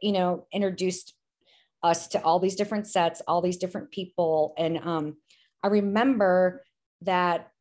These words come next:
I had, I went to, um, a little, she was like, you know, "I'm gonna buy a system, but I need, you know, I would like you to, you know, train me on it or whatever." And then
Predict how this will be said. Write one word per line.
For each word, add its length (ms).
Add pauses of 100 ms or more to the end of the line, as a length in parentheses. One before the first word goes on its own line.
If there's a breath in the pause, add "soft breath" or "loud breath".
(1080)
I 220
had, 340
I 300
went 240 (140)
to, 440
um, 440 (360)
a 60
little, 500 (380)
she 180
was 140
like, 280 (640)
you 80
know, 80
"I'm 80
gonna 140
buy 140
a 100
system, 560
but 100
I 60
need, 260 (380)
you 100
know, 80
I 80
would 220
like 280 (100)
you 120
to, 100 (280)
you 100
know, 120
train 300
me 140
on 180
it 140
or 80
whatever." 380
And 200
then 220